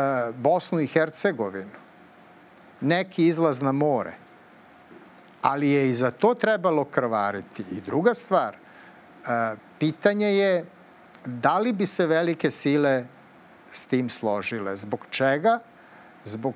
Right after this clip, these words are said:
stare sumnje, e, Velike Britanije na prvom mestu u to vreme. E, danas je to raširenije još. Da su Srbi mali Rusi na Balkanu. Da su oni samo agenti Rusije.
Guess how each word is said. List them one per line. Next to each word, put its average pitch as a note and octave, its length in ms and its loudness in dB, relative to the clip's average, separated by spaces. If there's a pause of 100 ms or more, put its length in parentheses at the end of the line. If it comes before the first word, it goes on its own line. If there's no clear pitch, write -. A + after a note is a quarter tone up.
stare F#3 760 2
sumnje, D3+ 640 0
e, G#2 100 -6 (1900)
Velike C#3 420 0
Britanije B2+ 680 -2
na A2 100 -6
prvom C3 400 0
mestu A2+ 500 -2
u G2+ 180 -8
to A#2+ 120 -2
vreme. A2 460 -4
E, F#2+ 100 -14 (1800)
danas C3 680 0
je B2+ 120 0
to B2+ 240 0
raširenije B2 800 0
još. F#2+ 440 -10 (480)
Da C#3 120 0
su E3 140 -2
Srbi G3+ 400 0
mali F3+ 380 2
Rusi D3+ 320 0
na A#2 120 -4
Balkanu. G#2+ 640 -8 (800)
Da C3+ 80 0
su - 180 2
oni F#3 200 2
samo F#3 320 2
agenti E3 640 0
Rusije. A2+ 580 -2